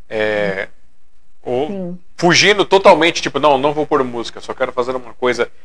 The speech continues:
Speaker 1: mais dramática, mais engraçada", ou "Não, quero fazer uma coisa mais musical"? Como é que é isso?
Speaker 2: Eu,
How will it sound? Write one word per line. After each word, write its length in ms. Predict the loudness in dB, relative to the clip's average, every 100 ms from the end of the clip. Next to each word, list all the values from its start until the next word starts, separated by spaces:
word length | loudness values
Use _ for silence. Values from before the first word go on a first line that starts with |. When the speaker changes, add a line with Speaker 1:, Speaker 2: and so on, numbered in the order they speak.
| -4
Speaker 1:
mais 200 | 4 6
dramática, 460 | 6 4 4 2 0
mais 220 | 0 2
engraçada", 840 | -2 -4 0 4 6 4 4 0 0 -4
ou 120 | 0 2
"Não, 160 | 2
quero 200 | 2 0
fazer 180 | 2 -2
uma 260 | 0 0 0
coisa 240 | -4 -4
mais 280 | -2 -4 -4
musical"? 720 | -10 -12 -12 -2 2 2 0
Como 180 | -8 -12
é 40 |
que 160 | -8 -10
é 100 | -10
isso? 280 | -14 -14 -14 -16 -14 -14 -14 -14 -16 -16 -16 -14 -16 -14 -14 -14 -16 -16 -16 -6
Speaker 2:
Eu, 680 | -2 0 0 0 0 0 -2